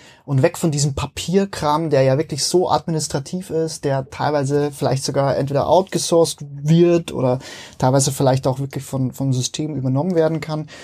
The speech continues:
sondern hin zu einer Situation, in der sich H R eigentlich wieder um das kümmert, wofür H R eigentlich da ist. Nämlich Betreuung von Führungskräften und von Mitarbeitern. Das ist doch eigentlich, worum es geht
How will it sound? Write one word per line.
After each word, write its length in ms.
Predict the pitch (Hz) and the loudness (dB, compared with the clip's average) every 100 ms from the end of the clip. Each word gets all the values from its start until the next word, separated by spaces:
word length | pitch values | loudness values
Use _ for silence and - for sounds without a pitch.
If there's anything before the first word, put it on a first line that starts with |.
| - | -12
sondern 240 | - 143 139 | -2 4 6
hin 480 | 135 147 185 240 - _ - _ _ | 6 6 6 4 -2 _ -20 _ _
zu 400 | - 165 143 - | 2 4 4 4
einer 220 | 139 143 | 4 6
Situation, 500 | 139 139 135 - 254 | 4 4 2 2 2
in 80 | 170 | 2
der 120 | 147 | -4
sich 180 | 143 - | -6 -8
H 240 | 160 - - | -8 -6 -2
R 340 | 160 151 - - _ - | 0 0 -4 -12 _ -2
eigentlich 400 | 135 147 135 139 | 0 2 0 0
wieder 320 | 143 143 - | 0 -2 -4
um 220 | 131 123 - | -4 -4 -2
das 280 | - - | 0 0
kümmert, 460 | - 202 147 123 87 - | 2 4 4 0 -8 -4
wofür 560 | 131 - - 147 147 - | -4 -4 0 0 0 -4
H 220 | 127 120 - | -6 -4 0
R 340 | 131 143 139 - | 2 2 0 -2
eigentlich 340 | 131 120 104 | -2 -2 -4
da 200 | 95 160 | -6 -6
ist. 380 | - - - _ | -6 -8 -10 _
Nämlich 520 | 127 151 175 - - _ _ _ _ - | 2 4 4 0 -8 _ _ _ _ -12
Betreuung 540 | - - 131 190 254 _ | -6 2 4 4 0 _
von 160 | 131 | -10
Führungskräften 800 | 131 139 156 - 170 - 220 240 _ | -4 -4 -4 -8 -10 -6 -6 -6 _
und 160 | - 196 | -8 -2
von 100 | 240 | 0
Mitarbeitern. 600 | 285 - - - - - _ _ | 0 0 -4 -10 -12 -14 _ _
Das 160 | - 220 | 2 2
ist 120 | 170 | 2
doch 100 | 156 | 0
eigentlich, 300 | 123 151 135 | 2 0 2
worum 200 | 131 131 | 2 2
es 140 | 131 - | 0 0
geht 280 | 131 127 | -2 -4